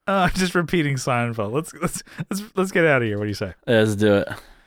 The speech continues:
Speaker 1: All right. Just wanna say thank you for tuning into the Tone, <laughs> Tone Jerks podcast. <laughs> Uh, we're, uh, you can follow us on social media. I promise I'm gonna start posting more on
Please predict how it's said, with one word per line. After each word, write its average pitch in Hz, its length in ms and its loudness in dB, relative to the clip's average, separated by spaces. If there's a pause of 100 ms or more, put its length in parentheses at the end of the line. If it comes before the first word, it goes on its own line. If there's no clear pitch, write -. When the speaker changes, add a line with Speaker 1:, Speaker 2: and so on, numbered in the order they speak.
(320)
Speaker 1:
All 180 80 4
right. - 160 0
Just - 160 -4
wanna 165 100 2
say 156 140 2
thank 156 220 -2
you 139 80 -6
for 131 60 -10
tuning 139 240 -4
into 139 180 -2
the 127 100 0
Tone, 127 200 0 (280)
<laughs> - 280 -20
Tone 160 220 0
Jerks 147 220 -2
podcast. 151 720 0 (480)
<laughs> - 140 -4 (520)
Uh, 123 480 0
we're, 131 260 2
uh, 120 200 4
you 135 120 0
can 135 100 0
follow 131 260 4
us 117 120 -2
on 120 100 -2
social 127 320 -2
media. 131 520 0
I 120 80 -2
promise 117 380 0
I'm 117 60 -4
gonna 107 80 -2
start 110 200 -4
posting 113 300 -6
more 113 240 -2
on 107 280 -2